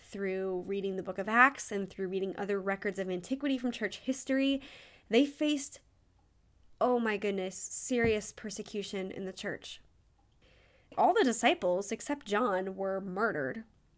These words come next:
in brutal ways, just as many of the prophets before them were. So Jesus is telling them all this about how they will face persecution. And then he goes on in the next section to encourage them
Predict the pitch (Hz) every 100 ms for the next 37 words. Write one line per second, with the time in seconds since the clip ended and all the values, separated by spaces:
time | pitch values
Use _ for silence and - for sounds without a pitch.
0 | _ _ _ - - 214 202 190 196 240
1 | 285 190 - 127 92 254 - - - -
2 | - - 320 359 262 226 214 214 202 196
3 | 208 190 190 180 - 175 - 165 80 -
4 | 50 - 220 - - _ _ _ _ -
5 | - - - 302 277 - _ - 302 330
6 | 320 269 - - - - - - 254 320
7 | 339 220 208 202 208 - - 233 226 240
8 | - 262 277 285 240 254 - 262 269 -
9 | 254 247 - 262 269 285 240 226 - -
10 | - - - - 277 285 349 320 302 -
11 | 277 277 277 269 240 269 285 277 285 -
12 | 254 247 247 254 - 240 226 233 214 -
13 | - 226 - - - 285 415 - - 214
14 | 311